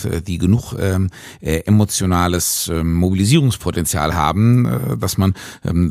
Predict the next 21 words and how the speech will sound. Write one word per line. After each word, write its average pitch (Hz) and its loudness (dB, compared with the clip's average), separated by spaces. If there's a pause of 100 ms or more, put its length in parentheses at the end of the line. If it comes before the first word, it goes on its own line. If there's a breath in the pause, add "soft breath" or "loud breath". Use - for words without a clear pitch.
sich 95 -4
darüber 107 2
dann 95 0
wunderbar 127 4
streiten 117 0
kann 123 4
und 131 2
dabei 113 -2
das - -6
eigentliche 120 0
Ziel 131 -2
oder 110 0
den 95 -2
eigentlichen 95 -2
Fokus - -4
der - 0
Debatte 82 -2
aus - -8
den - -6
Augen - -8
verliert. - -12